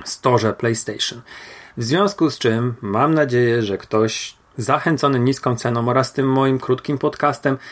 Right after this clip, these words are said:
po nią sięgnie, bo wydaje mi się, że gra jest dosyć ciekawa. Czym jest Stories? Stories to hack and slash. Gra akcji w rzucie izometrycznym z piękną, kolorową grafiką trzy D. Tak mniej więcej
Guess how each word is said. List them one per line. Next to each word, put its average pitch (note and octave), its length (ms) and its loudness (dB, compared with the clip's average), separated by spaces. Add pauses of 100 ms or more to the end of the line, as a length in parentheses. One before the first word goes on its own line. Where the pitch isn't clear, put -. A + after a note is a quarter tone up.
(360)
po F#3+ 120 2
nią G3 140 4
sięgnie, E3+ 440 2
bo D3+ 380 2
wydaje B2+ 400 2
mi C3 80 -2
się, D3 140 0
że B2+ 100 2
gra A2 200 4
jest - 380 -2 (160)
dosyć C#3+ 380 -2
ciekawa. G2 400 -6 (400)
Czym E3+ 260 2
jest A#2 280 2
Stories? A2+ 440 -2
Stories E3 480 0
to B2 340 0 (480)
hack - 200 0
and B2 140 2
slash. - 380 -8 (420)
Gra B2+ 320 2
akcji C#3 500 0 (180)
w A2+ 80 2
rzucie D#3+ 280 2
izometrycznym E3+ 960 2 (400)
z - 120 -8
piękną, F3 400 2
kolorową A#2+ 460 2
grafiką G#2 520 0 (380)
trzy - 260 -2
D. G#2 240 0 (260)
Tak A3 180 2
mniej E3 160 4
więcej C#3 400 2